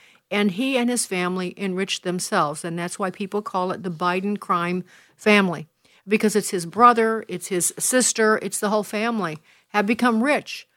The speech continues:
uh, i-, in this part of the world. And so to think that there's any kind of clear decision-making would be a real stretch, uh, because we have just corruption right in front of our eyes, but no one seems to wanna really talk about that. And speaking of that kind of corruption,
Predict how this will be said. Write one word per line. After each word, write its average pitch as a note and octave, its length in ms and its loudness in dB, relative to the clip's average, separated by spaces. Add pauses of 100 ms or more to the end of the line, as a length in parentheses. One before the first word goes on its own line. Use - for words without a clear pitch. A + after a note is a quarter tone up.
(300)
uh, F3 240 -2
i-, - 220 -2
in G3+ 200 2
this G#3 160 2
part G3+ 240 4
of F#3 60 -4
the F#3+ 80 -4
world. F3+ 480 -2
And F#3+ 200 -2
so G#3 260 0
to G3+ 200 -4
think B3+ 220 -2
that B3 100 -2
there's G3 180 0
any A3 120 0
kind G#3+ 160 -4
of F3 100 -6
clear A#3 280 0
decision-making F#3 920 0 (520)
would G#3 200 4
be A3 360 2 (200)
a A3 120 4
real B3+ 220 4
stretch, - 540 0 (400)
uh, F3+ 120 0
because G3+ 320 -2
we A3 80 -2
have G#3+ 180 2
just G#3 220 -2
corruption G#3+ 640 0
right G3+ 180 -2
in F#3+ 80 -8
front G3+ 160 -2
of F#3+ 80 0
our F#3 160 2
eyes, G#3 240 4
but A#3 240 -2
no G#3+ 200 8
one A3 200 6
seems G#3+ 320 6
to G3+ 100 4
wanna G3 220 2
really F#3+ 260 0
talk G#3 300 0
about E3 240 -4
that. E3+ 320 -8 (500)
And G3+ 220 4
speaking B3 480 0
of F#3 100 -4
that G3 240 -4
kind G3 220 -2
of F3 60 -6
corruption, F#3 580 -2